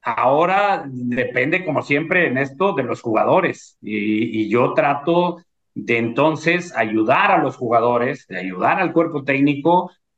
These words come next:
a que tengan lo mejor para ese rendimiento que nos lleve a resultados y que haga que mi labor sea, eh, pues, de buena, exitosa, ojalá.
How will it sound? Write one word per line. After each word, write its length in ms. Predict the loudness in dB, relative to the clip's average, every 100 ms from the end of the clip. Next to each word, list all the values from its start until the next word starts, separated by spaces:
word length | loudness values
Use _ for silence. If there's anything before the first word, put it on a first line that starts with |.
| -8
a 160 | -6
que 120 | -4
tengan 840 | -4 -2 0 2 2 2 2 -2 -10 _
lo 920 | -6 0 2 2 2 2 4 4 2 0
mejor 640 | -4 0 4 4 2 -4 _ _ _ _ _
para 360 | 0 2 2 0
ese 320 | -2 0 0
rendimiento 920 | 0 0 2 2 2 0 2 2 0
que 80 | -2
nos 160 | -4 -2
lleve 220 | 0 0
a 80 | 0
resultados 840 | -2 -4 -4 -2 0 0 -2 -4 -8
y 160 | -6
que 100 | 0
haga 300 | 0 2 0
que 100 | -2
mi 220 | -2 -2
labor 440 | -2 0 2 2 0
sea, 800 | 0 4 4 4 2 -2 -6 -8
eh, 800 | -10 -10 -8 -8 -4 -4 -4 -8 -20 _ _
pues, 480 | 0 0 0 0 2
de 260 | 4 2 4
buena, 560 | 4 4 4 0 0
exitosa, 680 | -4 -2 -2 2 4 4 4
ojalá. 540 | 4 2 4 2 0